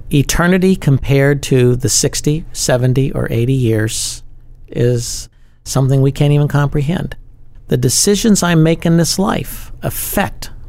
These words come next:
my eternal destiny, where I will spend eternity. And so I have to raise my eyes from seeing the cancer and the death and the despair and the poverty and the injustice and the sinfulness of the fallen world,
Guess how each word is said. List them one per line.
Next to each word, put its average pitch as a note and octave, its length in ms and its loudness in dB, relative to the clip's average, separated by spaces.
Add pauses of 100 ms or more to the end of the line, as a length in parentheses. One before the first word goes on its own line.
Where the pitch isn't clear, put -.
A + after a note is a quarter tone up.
my C3 180 0
eternal C3 460 0
destiny, - 580 -2 (340)
where D3 360 2
I D3+ 140 2
will D#3+ 160 2
spend F3+ 380 -2
eternity. C#3+ 520 -2 (200)
And D3 220 2
so E3 460 2
I D3+ 120 2
have F3+ 280 2
to D#3+ 80 2
raise F3 400 2
my E3 240 4
eyes - 760 0 (360)
from C3+ 600 0
seeing D#3+ 560 2
the A#2+ 100 0
cancer - 760 -2
and A#2 160 -2
the A2+ 100 -2
death - 540 -4 (560)
and B2+ 180 0
the A#2+ 60 0
despair B2 680 0
and A#2+ 120 -4
the A2+ 100 -2
poverty B2+ 640 -2
and G#2+ 140 -4
the A#2+ 160 -4
injustice C#3 840 0
and B2 140 -4
the - 80 -4
sinfulness - 720 0
of C3+ 100 -2
the B2 80 -2
fallen D3 480 2
world, - 320 0